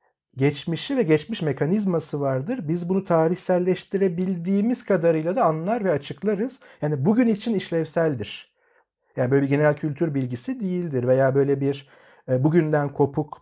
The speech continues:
bilgi alanı veya da anlatılar alanı değildir. Ama biraz önceki kullanımında aslında günlük dile sirayet etmiş olan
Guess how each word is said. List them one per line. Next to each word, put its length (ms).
bilgi 380
alanı 420
veya 240
da 60
anlatılar 580
alanı 440
değildir. 560
Ama 320
biraz 240
önceki 280
kullanımında 720
aslında 640
günlük 500
dile 480
sirayet 480
etmiş 480
olan 460